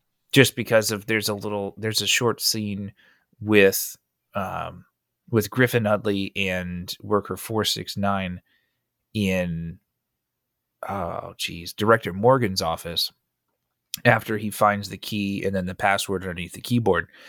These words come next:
where he's watching this video of himself being killed multiple times, like,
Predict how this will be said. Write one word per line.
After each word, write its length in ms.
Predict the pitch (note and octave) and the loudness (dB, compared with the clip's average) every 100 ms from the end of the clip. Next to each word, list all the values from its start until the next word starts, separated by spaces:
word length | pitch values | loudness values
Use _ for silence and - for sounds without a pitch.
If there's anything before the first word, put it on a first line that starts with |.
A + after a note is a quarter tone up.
| - - | -20 -4
where 140 | G#2 | -2
he's 240 | G#2+ A2 | 0 0
watching 400 | G2+ A#2+ C3 A#2 | 4 4 4 0
this 160 | G#2 G2 | 0 -4
video 420 | G#2 C3 A2+ G#2 | -2 0 2 2
of 140 | F2+ F2+ | 2 -2
himself 520 | F#2 - G2 F2+ - | -6 0 2 2 -4
being 320 | G2 F#2+ G2 - | -10 -8 -8 -6
killed 420 | - A2+ G2+ F#2+ | 0 4 2 0
multiple 440 | G2 F#2+ F2 F2+ | -4 -4 -6 -12
times, 580 | - A2 F2+ D#2 E2+ - | 0 2 2 -4 -12 -10
like, 140 | F2 | -8